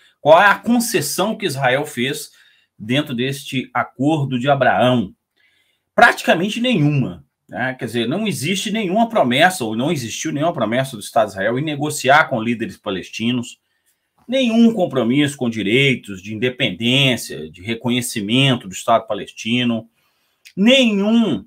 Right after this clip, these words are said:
né, é, é, acordo que pusesse fim ao processo de ocupação israelense. A única coisa que Israel prometeu nesse sentido, é, foi, é, a contenção, suspensão, olha só,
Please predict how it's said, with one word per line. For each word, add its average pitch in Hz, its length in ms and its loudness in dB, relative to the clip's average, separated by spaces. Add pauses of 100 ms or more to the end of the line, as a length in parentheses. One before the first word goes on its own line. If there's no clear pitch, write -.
(120)
né, 95 420 -2
é, - 80 -10
é, 104 460 -6
acordo 120 680 0
que 101 720 -6
pusesse 123 440 0
fim 151 400 -2
ao 104 200 -2
processo 117 380 -6
de 131 80 -6
ocupação - 460 -2
israelense. 139 680 -2 (580)
A 214 120 4
única 247 440 2
coisa 143 420 0
que - 80 -16
Israel 135 400 2
prometeu 135 540 -4
nesse 127 220 -6
sentido, 123 520 -6 (640)
é, 113 400 -2
foi, 151 580 -2
é, 123 260 4
a 135 80 -2 (180)
contenção, 170 880 0
suspensão, 156 800 -4
olha 135 240 4
só, 104 240 -2